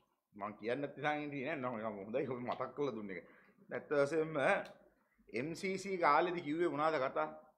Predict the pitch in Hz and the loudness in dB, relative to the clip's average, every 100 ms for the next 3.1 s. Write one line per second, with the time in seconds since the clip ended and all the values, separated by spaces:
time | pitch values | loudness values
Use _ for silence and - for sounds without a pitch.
0 | _ - 113 143 156 147 143 131 135 135 | _ -8 0 0 2 -2 2 4 4 4
1 | 135 151 117 120 139 127 135 120 127 113 | 0 -2 -4 -4 0 0 0 0 -2 0
2 | 143 110 107 92 82 69 - _ _ 95 | 0 0 -4 -4 -6 -8 -18 _ _ -6
3 | - | -6